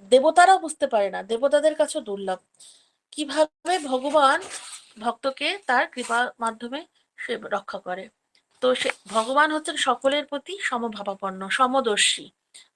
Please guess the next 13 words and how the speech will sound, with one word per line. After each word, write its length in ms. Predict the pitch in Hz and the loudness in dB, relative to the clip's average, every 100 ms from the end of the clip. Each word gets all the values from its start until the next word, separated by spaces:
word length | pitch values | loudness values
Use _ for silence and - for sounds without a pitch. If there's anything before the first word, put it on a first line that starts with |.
| _ | _
ভগবানের 460 | 208 214 247 262 262 | 0 2 2 0 0
কোনো 320 | 262 302 466 - _ | 0 -2 -4 -10 _
শত্রুমিত্র 680 | - 269 262 240 202 - 185 | -2 -2 0 -4 -4 -8 -12
নেই।" 180 | 190 214 _ _ _ _ _ _ | -12 -18 _ _ _ _ _ _
তো 60 | |
এরকম 540 | 247 247 247 254 302 277 | -2 2 0 0 -6 -2
করার 280 | 269 262 262 | 0 0 0
পরে, 180 | 277 277 | -2 0
প্রার্থনা 440 | 254 233 - 254 | 0 0 -2 -4
নিবেদনের 500 | 240 240 240 240 240 | -2 -2 0 0 0
পরে 200 | - 254 | -2 0
রাজা 300 | 240 208 233 | 2 2 0
তখন 360 | 233 220 294 | -4 -8 -8